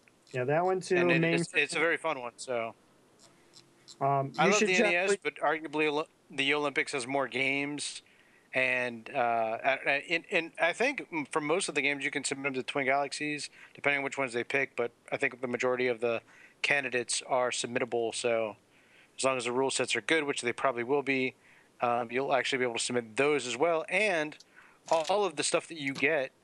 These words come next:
Speaker 2: sorry, I'm playing Doctor Mario while I tell you that, all of the, um, all of the points that you get are cumulative. And I don't know what they're gonna do on the, on the site, but they've been hinting at, like, these cumulative points you get for tournaments are gonna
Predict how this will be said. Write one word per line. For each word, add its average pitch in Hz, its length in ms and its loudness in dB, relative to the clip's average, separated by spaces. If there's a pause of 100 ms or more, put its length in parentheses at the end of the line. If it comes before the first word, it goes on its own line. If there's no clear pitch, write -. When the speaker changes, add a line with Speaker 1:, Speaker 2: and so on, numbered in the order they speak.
Speaker 2:
sorry, 131 160 0
I'm 117 60 -4
playing 123 140 0
Doctor 127 200 0
Mario 120 200 0
while 113 100 0
I 107 40 -4
tell 123 140 -2
you 120 80 -2
that, 120 120 -6 (300)
all 202 200 4
of - 160 -2
the, 180 220 2
um, 139 260 0 (340)
all 202 120 4
of 180 80 -6
the 185 120 0
points 196 260 0
that 180 120 -4
you 147 100 0
get 170 220 2
are 147 100 2
cumulative. 135 640 0
And 127 80 2
I 156 60 2
don't 190 100 -4
know 180 80 2
what 156 140 -2
they're 156 100 0
gonna 147 160 -2
do 151 220 0
on 147 160 0
the, 127 320 0
on 131 140 -4
the 120 100 -2
site, 156 460 0 (460)
but 127 120 -2
they've 139 180 2
been 135 120 -2
hinting 165 400 0
at, 135 280 0 (160)
like, 120 380 -4 (420)
these 135 220 0
cumulative 147 640 0
points 147 300 -2
you 135 80 -2
get 131 120 0
for - 140 -6
tournaments 131 920 -4 (640)
are 143 80 0
gonna 123 180 0